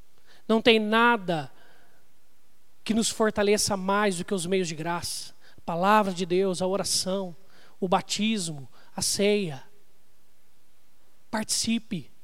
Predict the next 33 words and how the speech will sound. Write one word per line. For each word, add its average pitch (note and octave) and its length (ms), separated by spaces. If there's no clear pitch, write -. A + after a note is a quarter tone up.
e G#3 60
essas F#3 240
coisas F#3 220
te - 100
alimentarão. F3+ 640
Mas A3 160
o A3+ 40
que A#3 120
Deus A#3 260
também A3 300
leva G#3+ 280
para F#3+ 160
nós G3+ 400
e F#3+ 40
ao F#3+ 100
nosso G3+ 240
coração A3 420
é G#3+ 80
qual A#3 160
é A#3 80
a A3+ 40
nossa A3+ 260
fome. A3+ 440
No D#4 120
que B3+ 140
temos A#3+ 320
necessidade. G#3 840
No G#3+ 100
que - 100
temos A#3 280
sentido A#3+ 560
a - 20
necessidade. G#3+ 880